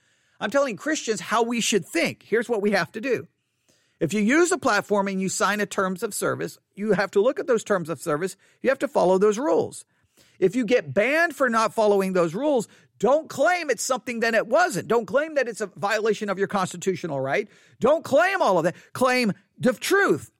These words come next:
"I violated their terms of service. I disagree with their terms of service, so I violated them to try to prove a point. Now I'm not on the platform." Okay, that's fine. Be honest. That's the, the,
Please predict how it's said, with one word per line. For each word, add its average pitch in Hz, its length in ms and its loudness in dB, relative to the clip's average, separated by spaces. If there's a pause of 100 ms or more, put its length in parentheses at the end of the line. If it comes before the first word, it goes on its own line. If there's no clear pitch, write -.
"I 190 160 2
violated 214 560 2
their 220 100 4
terms 220 320 -2
of 208 80 -4
service. 294 540 0
I 190 100 0
disagree 214 380 -4
with 226 120 -2
their 226 120 0
terms 226 280 -4
of 208 140 -8
service, 302 380 -2 (160)
so 214 160 0
I 185 80 4
violated 254 580 2
them 247 160 -2 (160)
to 185 60 -8
try 226 180 0
to 214 80 0
prove 208 220 -4
a 190 60 0
point. 294 380 0 (200)
Now 240 220 2
I'm 226 100 0
not 214 160 0
on 208 100 2
the 196 80 0
platform." - 460 -4 (180)
Okay, 220 380 -4
that's 185 240 -2
fine. 339 400 -4 (960)
Be 247 180 2
honest. 277 520 0
That's - 220 -4
the, - 140 -10 (280)
the, 220 280 0